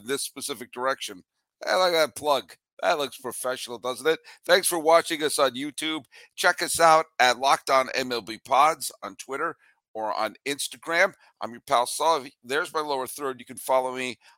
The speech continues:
on Twitter at Sully Baseball, Sully Baseball Podcast on Ins-, on Instagram.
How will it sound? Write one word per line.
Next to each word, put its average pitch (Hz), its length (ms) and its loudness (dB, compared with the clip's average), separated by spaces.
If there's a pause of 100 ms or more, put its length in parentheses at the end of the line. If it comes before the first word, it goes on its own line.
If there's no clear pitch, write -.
on 127 100 -6
Twitter 220 280 -4
at 196 60 -6
Sully 139 300 -2
Baseball, 123 480 -6
Sully 123 320 -6
Baseball 113 300 -12
Podcast 151 520 0
on 113 120 -6
Ins-, 120 260 -16 (160)
on 110 260 -2
Instagram. 117 580 -4